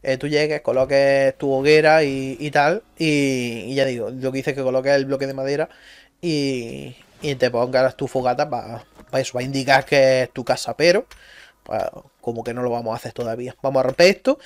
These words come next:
Y ahora nos sale el campamento. El campamento es básicamente, eh, un sitio que hay un colega. Y ese colega te manda misiones.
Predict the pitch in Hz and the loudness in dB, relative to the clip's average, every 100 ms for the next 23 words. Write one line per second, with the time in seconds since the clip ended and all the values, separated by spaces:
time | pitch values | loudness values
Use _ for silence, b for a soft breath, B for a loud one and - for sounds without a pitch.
0 | B B B 202 208 233 - 233 233 - | B B B 4 6 4 6 6 6 2
1 | 180 185 185 180 165 143 123 127 135 127 | 4 6 6 4 4 4 2 2 2 2
2 | 127 135 165 196 220 285 269 226 233 196 | 0 2 4 6 6 4 4 6 8 6
3 | 175 190 214 202 202 196 143 143 _ _ | 4 2 2 0 -2 -4 -2 -4 _ _
4 | _ _ - 139 131 123 131 113 104 120 | _ _ -8 -4 -4 -6 -10 -14 -16 -16
5 | 123 - 147 135 127 127 131 131 135 - | -10 -6 -6 -6 -8 -6 -8 -10 -12 -14
6 | - 131 127 139 131 143 _ b b b | -2 0 2 0 0 -4 _ b b b
7 | b b _ 175 170 151 147 147 156 175 | b b _ 0 2 2 2 4 4 4
8 | 165 165 165 156 147 151 151 131 147 135 | 4 6 6 4 0 0 -2 -2 2 0
9 | 107 | 0